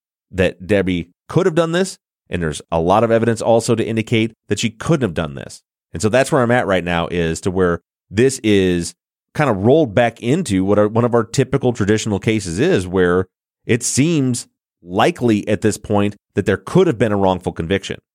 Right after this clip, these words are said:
that happened here. Not that I have my mind made up yet. Whereas at the beginning, I thought, "I don't know," you know, and that, that's why the Innocence Project wanted us to look, wanted us to look in the case, was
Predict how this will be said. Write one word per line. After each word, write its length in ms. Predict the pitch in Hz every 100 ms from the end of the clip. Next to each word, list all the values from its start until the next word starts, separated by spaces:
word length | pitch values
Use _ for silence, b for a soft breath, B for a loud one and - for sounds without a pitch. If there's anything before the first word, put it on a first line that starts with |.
| _ _
that 120 | 87
happened 320 | 90 82 85
here. 260 | 80 64 - _ _ _ _ _
Not 260 | - 98 104
that 80 | 101
I 60 |
have 120 | 101 92
my 120 | 90
mind 340 | 90 104 90
made 160 | 82 73
up 160 | 73
yet. 240 | 67 62 - _ _
Whereas 260 | 107 117 107
at 60 |
the 60 | 107
beginning, 480 | 98 87 202 180 95
I 100 | 92
thought, 340 | - 92 90 _ _
"I 160 | 98 143
don't 220 | 247 156
know," 300 | 175 110 71 _ _ _
you 120 | -
know, 120 | 90 87
and 140 | 92
that, 140 | 104
that's 180 | 120 139
why 80 | 170
the 120 | 165
Innocence 260 | 180 175 175
Project 320 | 185 180 175
wanted 120 | 185
us 60 | 175
to 60 |
look, 200 | 196 190
wanted 240 | - 156 165
us 120 | 175
to 80 | 180
look 160 | 180
in 60 | 185
the 60 | 170
case, 460 | 208 302 - -
was 420 | - 101 101 98